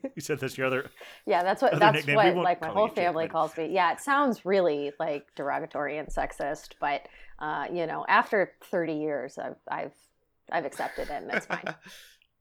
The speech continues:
Speaker 1: But, uh, Beer Wonder and I met her in our job where we help people facilitate, professionally help people facilitate, uh, beer and cheese tastings. Um, and I learned a lot from her.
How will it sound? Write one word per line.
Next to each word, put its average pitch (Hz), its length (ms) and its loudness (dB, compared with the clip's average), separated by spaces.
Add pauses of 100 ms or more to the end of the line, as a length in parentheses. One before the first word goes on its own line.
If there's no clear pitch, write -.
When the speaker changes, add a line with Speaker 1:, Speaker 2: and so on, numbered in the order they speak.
(1000)
Speaker 1:
But, 135 220 -6
uh, 131 260 0
Beer 170 200 -2
Wonder 180 320 -2
and 156 80 -2
I 135 480 0
met 131 400 -6
her 123 440 -2 (340)
in 131 220 -4
our 123 340 -2
job 123 420 -2
where 113 220 -4
we 101 420 -12 (160)
help 127 400 -8
people 113 300 -10
facilitate, 113 720 -10
professionally 120 560 -8
help 120 160 -10
people 113 260 -12 (120)
facilitate, 120 560 -10 (360)
uh, 117 240 -2
beer 110 420 -4
and 98 220 -12
cheese 98 500 -12
tastings. 87 760 -10 (340)
Um, 90 460 -10
and 98 200 -14
I 151 160 -2
learned 104 460 -8
a 107 60 -12
lot 98 240 -8
from 104 220 -14
her. 78 260 -16